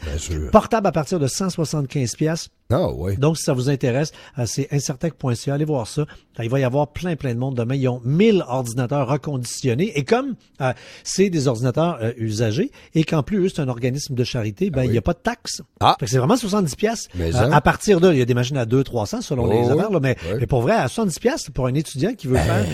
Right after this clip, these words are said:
Speaker 2: essentiellement de la navigation sur Internet,
Speaker 1: Ça vaut
Speaker 2: des
Speaker 1: la peine.
Speaker 2: devoirs, du Google, ça va faire la job, là.
Speaker 1: Ben oui, je comprends. Enfin,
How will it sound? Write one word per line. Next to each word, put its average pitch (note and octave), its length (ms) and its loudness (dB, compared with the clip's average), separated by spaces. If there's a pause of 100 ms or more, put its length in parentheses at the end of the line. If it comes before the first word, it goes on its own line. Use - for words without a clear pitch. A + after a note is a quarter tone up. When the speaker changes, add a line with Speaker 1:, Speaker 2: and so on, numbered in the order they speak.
(180)
Speaker 2:
essentiellement G#3 560 2
de G3 60 0
la D3 100 4
navigation C3+ 540 2
sur E3+ 180 -2
Internet, C3+ 560 -2 (140)
Speaker 1:
Ça - 40 -2
vaut F#2 120 2
Speaker 2:
des G3+ 100 10
Speaker 1:
la G#3 60 6
peine. E3+ 140 10
Speaker 2:
devoirs, E3+ 420 4
du C#3+ 120 -2
Google, D3+ 360 4
ça A#2 120 -6
va A#2 80 0
faire F#3 140 -6
la G#2+ 140 -6
job, C#3+ 240 -6
là. D#2+ 100 -6
Speaker 1:
Ben E2 60 -2
oui, A2 120 4
je G2+ 80 -2
comprends. G#2 380 2 (380)
Enfin, D#3 320 4